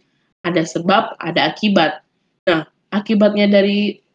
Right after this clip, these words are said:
rusaknya terumbu karang ini tuh bisa saja membuat ekonomi laut jadi rusak. Udah pasti sih itu ya. Nah, padahal kan seperti yang kita tahu nih, terumbu karang itu tuh kan jadi tempat tinggal bagi ikan-ikan kecil nggak sih?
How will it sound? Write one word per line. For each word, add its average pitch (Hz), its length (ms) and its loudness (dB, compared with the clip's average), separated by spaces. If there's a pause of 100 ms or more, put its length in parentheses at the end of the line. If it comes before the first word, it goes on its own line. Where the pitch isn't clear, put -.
(100)
rusaknya 208 480 -4
terumbu 202 320 2
karang 208 320 0
ini 247 240 0
tuh 381 400 0
bisa 208 320 0
saja 190 400 0
membuat 247 480 2
ekonomi 196 480 -2
laut 190 400 -2
jadi 180 240 2
rusak. 190 400 -4 (480)
Udah 170 160 0
pasti 196 320 -4
sih 220 160 0
itu 185 160 2
ya. 160 240 2 (640)
Nah, 170 320 -4 (400)
padahal 247 240 2
kan 392 160 0
seperti 262 480 0
yang 254 80 2
kita 214 400 0
tahu 208 320 2
nih, 156 160 -2 (560)
terumbu 214 320 4
karang 214 320 -2
itu 220 320 -2
tuh 339 320 2 (480)
kan 381 400 2
jadi 214 320 2
tempat 233 320 -2
tinggal 214 300 2
bagi 202 260 0
ikan-ikan 208 400 0
kecil 311 320 4
nggak 180 160 2
sih? - 480 -6